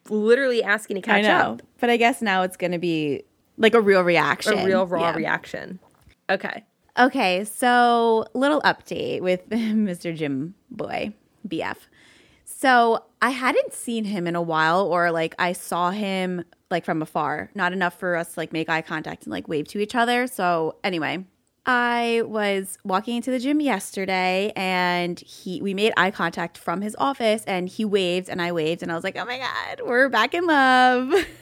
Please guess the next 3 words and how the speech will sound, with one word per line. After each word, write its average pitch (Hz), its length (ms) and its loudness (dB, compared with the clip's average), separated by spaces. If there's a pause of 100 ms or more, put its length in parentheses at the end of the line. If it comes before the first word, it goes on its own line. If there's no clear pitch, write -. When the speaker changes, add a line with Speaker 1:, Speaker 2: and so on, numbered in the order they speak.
Speaker 2:
<laughs> 330 100 6 (840)
And 233 640 4 (560)
then 269 460 0